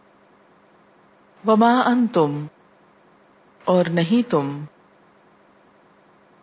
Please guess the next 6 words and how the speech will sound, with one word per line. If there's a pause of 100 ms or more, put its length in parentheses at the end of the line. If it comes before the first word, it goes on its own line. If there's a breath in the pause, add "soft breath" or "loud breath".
(320)
بمعجزین، (1300)
عاجز (180)
کرنے
والے، (2500)
و (320)
اور،